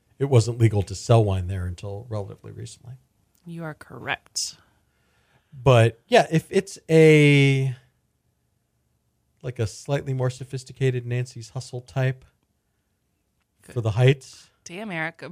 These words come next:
Speaker 2: <laughs> big or go home. <laughs> Like,
Speaker 1: Well,
Speaker 2: Nan-,
Speaker 1: I mean, I, I,
Speaker 2: Nancy
Speaker 1: I mean, I think they feel like the sky's the limit. You know, they wanna
Speaker 2: Yeah.
Speaker 1: be able to, they wanna be able to accomplish, you know, they have,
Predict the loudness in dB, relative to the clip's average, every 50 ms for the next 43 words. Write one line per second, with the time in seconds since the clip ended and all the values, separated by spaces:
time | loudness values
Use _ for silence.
0 | -12 -2 -2 -2 -2 -2 0 -2 -2 -2 0 2 2 2 2 _ 0 2 2 2
1 | 2 0 0 -2 -4 -4 -2 -2 -2 -2 _ -8 -8 _ _ _ -20 -20 _ -20
2 | -20 _ _ _ -20 -16 -14 -4 2 4 6 6 6 6 6 6 4 4 4 4
3 | 4 4 4 4 4 4 2 -2 _ 2 2 4 4 2 0 2 2 2 4 4
4 | 4 6 4 2 2 0 -2 -4 0 2 2 2 2 2 -2 0 0 -2 -4 -4
5 | -10 -12 -4 0 0 0 0 -4 -6 -4 -4 -4 -4 -8 -12 -8 -8 -6 -2 -2
6 | -2 0 2 2 2 2 2 -2 -2 -2 0 -2 -2 -2 -2 -6 -8 -8 -10 -10
7 | _ _ _ _ _ _ _ _ _ _ 2 4 4 4 4 4 2 2 2 2
8 | 2 2 2 0 -2 0 0 0 0 2 0 0 0 -2 -8 -10 -4 -2 0 2
9 | 2 2 4 4 2 4 2 0 0